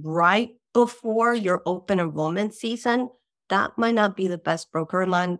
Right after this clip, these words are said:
That might not be the broker for you. So constant contact is one of the, the best ways to see if you have a broker that you can trust.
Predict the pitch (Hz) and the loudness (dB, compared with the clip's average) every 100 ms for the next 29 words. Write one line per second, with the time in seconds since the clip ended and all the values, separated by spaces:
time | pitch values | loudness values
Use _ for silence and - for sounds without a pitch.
0 | - 196 190 175 165 160 160 156 156 151 | 0 0 0 -4 -8 -10 -8 -6 -2 -2
1 | 147 147 - 156 147 117 120 - 196 - | -2 -8 -6 -6 -4 -6 -4 -2 -2 -2
2 | - _ - 247 233 - 254 220 - 165 | -16 _ -2 0 0 2 2 2 0 0
3 | 170 - 226 240 - - 170 156 - 185 | 0 -2 -2 -2 -6 -4 -2 -4 -10 -2
4 | 185 185 185 - 170 160 - - 190 190 | 0 0 -2 0 0 0 -4 -4 -4 -2
5 | - 180 - - 160 160 208 - - 190 | 0 0 -2 -8 -4 -2 -4 -8 -8 -8
6 | - 165 165 160 175 160 156 160 160 - | -4 -2 -2 -2 -4 -4 -2 -2 -4 -6
7 | 151 - 170 - 160 156 - 151 - - | -6 -4 -4 -4 -6 -6 -4 -4 -6 -14
8 | - - | -16 -20